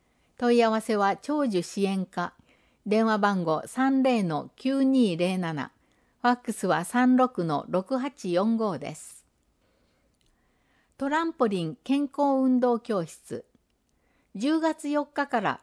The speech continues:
来年三月二十二日までの木曜十時から十一時三十分まで全二十二回です。会場はシティプラザスタジオ。対象は市内に住んでいる六十五歳以上の人です。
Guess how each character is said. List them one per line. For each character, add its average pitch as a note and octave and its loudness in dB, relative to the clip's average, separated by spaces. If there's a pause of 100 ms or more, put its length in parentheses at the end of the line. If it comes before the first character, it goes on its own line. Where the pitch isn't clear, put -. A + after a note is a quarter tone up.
来 A#3+ 2
年 B3 2
三 D4 -2
月 B3+ -2
二 A3+ 2
十 B3+ -2
二 G#3+ 0
日 A#3 -2
ま G#3 -2
で F3+ -6
の D3+ -8
木 G3 -4
曜 G3+ 0
十 C4+ -2
時 B3 -4
か E3+ -6
ら C#3 -6
十 G3+ 0
一 A3 -4
時 F#3 -6
三 G#3 -2
十 G3+ -4
分 F#3 -6
ま D3 -6
で C3+ -10
全 A#3 2
二 G3+ -2
十 A3+ -2
二 D#3+ -6
回 F3+ -8
で C3+ -8
す。 - -20 (960)
会 A#3 0
場 G#3+ 2
は G3+ 2
シ - -16
テ C#4+ -2
ィ C4+ -2
プ C#4 -8
ラ B3+ 2
ザ A#3+ -2
ス - -14
タ A3 -2
ジ D3 -6
オ。 - -10 (640)
対 A#3 -2
象 A3+ 0
は G#3+ 0
市 - -6
内 D#4 0
に A3 2
住 A3 -4
ん G3+ -2
で F3 0
い D#3+ -4
る D#3 -6
六 - -4
十 C4+ -4
五 B3+ 0
歳 C4+ -2
以 A#3+ -4
上 G3+ -2
の D3+ -6
人 D3 -12
で C3+ -8
す。 - -20